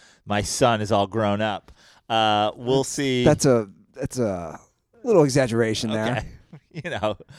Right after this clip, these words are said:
Speaker 1: hard to say any of that was false.
Speaker 2: I'm just
Speaker 1: But,
Speaker 2: saying, the man
Speaker 1: uh,
Speaker 2: passed away the day after I put out the video.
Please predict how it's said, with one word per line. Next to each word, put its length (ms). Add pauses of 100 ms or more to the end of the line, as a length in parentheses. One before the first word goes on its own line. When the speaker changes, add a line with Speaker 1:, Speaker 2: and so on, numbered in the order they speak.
(200)
Speaker 1:
hard 200
to 40
say 260
any 140
of 60
that 200
was 200
false. 520 (120)
Speaker 2:
I'm 120
just 220
Speaker 1:
But, 240
Speaker 2:
saying, 120
the 60
man 220
Speaker 1:
uh, 60
Speaker 2:
passed 320
away 220
the 100
day 260 (400)
after 380
I 60
put 180
out 140
the 60
video. 440